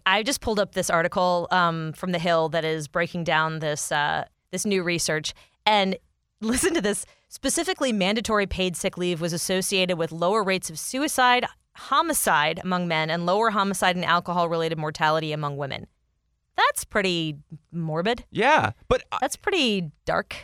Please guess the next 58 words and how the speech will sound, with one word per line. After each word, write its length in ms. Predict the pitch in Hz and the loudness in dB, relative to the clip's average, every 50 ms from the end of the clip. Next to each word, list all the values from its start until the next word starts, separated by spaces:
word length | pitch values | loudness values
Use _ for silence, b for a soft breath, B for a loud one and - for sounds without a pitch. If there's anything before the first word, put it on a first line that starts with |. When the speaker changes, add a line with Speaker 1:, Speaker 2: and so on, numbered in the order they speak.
| - | -6
Speaker 2:
It 140 | _ - 180 | _ 0 0
is 160 | 226 240 240 | 0 0 0
dark, 260 | - 285 285 233 - - | 2 4 4 4 4 2
but 120 | 180 - | 0 0
I 80 | - 170 | 2 2
guess 220 | 185 247 277 - - | 2 0 0 0 -2
it 80 | - | -2
makes 280 | - 175 185 190 - - | 0 0 0 0 0 -2
sense, 400 | - - 185 226 190 - - - | -2 0 2 0 0 0 -4 -4
you 60 | 120 | -2
know, 140 | 120 131 147 | 0 2 2
like, 340 | 170 160 143 135 123 - b b b b b b b b | 4 4 2 2 0 -4 b b b b b b b b
if 100 | - 131 | -8 -4
you're 140 | 170 226 262 | -2 -2 0
sick, 480 | - - - - 127 185 - - - _ _ _ _ | 0 -2 0 0 0 0 -2 -4 -14 _ _ _ _
you 100 | - 131 | -6 -2
gotta 240 | 160 202 247 262 254 - | 0 2 2 2 0 -2
take 180 | _ - 320 - | _ -6 -6 -4
care 180 | - 185 208 381 | 0 0 0 0
of 40 | |
yourself. 340 | 370 302 - - 92 85 - - | 0 0 0 -2 -2 -2 0 0
Speaker 1:
And 120 | 302 - | 0 2
Speaker 2:
I 40 | 349 | 2
Speaker 1:
I 20 | 381 | 0
think 160 | - 440 453 | 0 0 2
Speaker 2:
that's 160 | - 466 466 | 2 4 4
what 80 | 508 - | 4 4
Speaker 1:
also 80 | - | 4
Speaker 2:
I'm 80 | 226 214 | 2 2
getting 220 | 135 107 95 95 | 2 2 2 0
from 180 | - - 98 90 | 0 0 0 0
it 40 | 95 - 151 | 0 2 2
Speaker 1:
it 20 | 147 | 2
is 20 | 143 160 | 4 2
Speaker 2:
personally. 160 | - - 427 | 2 2 2
Speaker 1:
also 180 | 494 - 494 466 | 2 2 0 -4
speaking 300 | - - 269 226 254 233 | -2 -4 -2 -2 -2 -2
to 100 | 233 202 | -2 0
mental 320 | 190 180 175 180 - 160 | 0 0 0 0 -2 -2
health, 220 | 151 135 98 - | -2 -2 -4 -4
too. 180 | - - 175 - 110 | -4 -4 -4 -4 -4
I 80 | 123 190 | -2 -2
mean, 100 | 196 190 | 0 0
I 60 | 190 | 0
think, 140 | 190 - 208 | 0 2 4
Speaker 2:
Right. 80 | 202 208 | 4 6
Speaker 1:
like, 160 | 202 196 - | 6 4 2
you, 100 | 214 196 - | -2 -4 -4
if 180 | 214 214 - | -4 -6 -4
you're 260 | 190 202 226 277 330 311 | -2 0 0 2 2 0
just 160 | 254 220 - - | 0 -2 0 0
overwhelmed 500 | 185 185 170 175 165 147 139 160 180 190 | 0 2 2 0 2 2 2 2 2 0
and 100 | 185 156 | -2 -4
it's 140 | 147 - - | -6 -6 -8
too 160 | - - 185 | -6 -4 -2
much, 340 | 165 143 160 220 220 - - - - - | 0 0 0 0 0 -2 -6 -6 -8 -12
o-, 80 | 208 - - | -14 -6 -2
obviously, 580 | 202 226 196 202 170 - - 160 143 143 165 | -2 0 0 0 -4 -4 -4 -4 -6 -8 -8